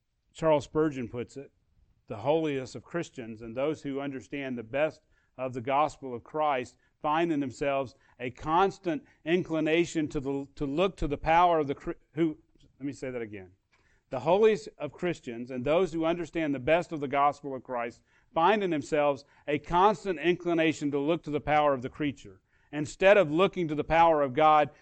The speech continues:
and the power of God alone," end quote. The point is, is that we all struggle this way. We all struggle to look at our own, incl-, uh, have an inclination to look at our own flesh, to look to our flesh.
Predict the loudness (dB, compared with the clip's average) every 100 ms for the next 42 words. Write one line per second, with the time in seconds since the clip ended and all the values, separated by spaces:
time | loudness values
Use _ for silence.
0 | _ -6 -4 2 4 6 4 2 -2 -2
1 | -6 -8 -12 -20 _ _ _ _ -10 -10
2 | -8 -10 -12 _ _ _ _ -2 4 4
3 | 6 6 4 4 6 6 0 2 6 10
4 | 12 10 8 _ -20 -18 4 6 8 4
5 | -2 -10 -16 -18 _ _ _ _ _ _
6 | _ _ _ _ _ _ _ -4 0 4
7 | 6 6 2 6 6 6 -2 -6 _ -8
8 | 0 0 0 0 2 4 2 0 -12 -8
9 | -6 -6 -6 -6 -6 -2 -2 0 -4 -4
10 | -4 0 0 -2 -8 -4 -4 -2 2 4
11 | 2 0 2 2 2 -12 -8 -2 -2 -2
12 | -2 -2 -2 -4 -4 -8 -20 _